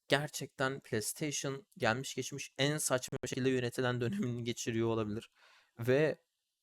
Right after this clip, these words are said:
umalım da gerçekten çok, e,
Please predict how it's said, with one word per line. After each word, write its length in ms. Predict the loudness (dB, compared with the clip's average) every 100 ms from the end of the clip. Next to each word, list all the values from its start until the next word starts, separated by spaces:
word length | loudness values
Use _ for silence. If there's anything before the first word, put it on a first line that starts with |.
| _ _ 0
umalım 440 | 4 6 6 4 4
da 120 | 6
gerçekten 640 | 6 2 0 -6 -4 -6
çok, 360 | -4 -6 -6 -8 -4
e, 300 | -4 -4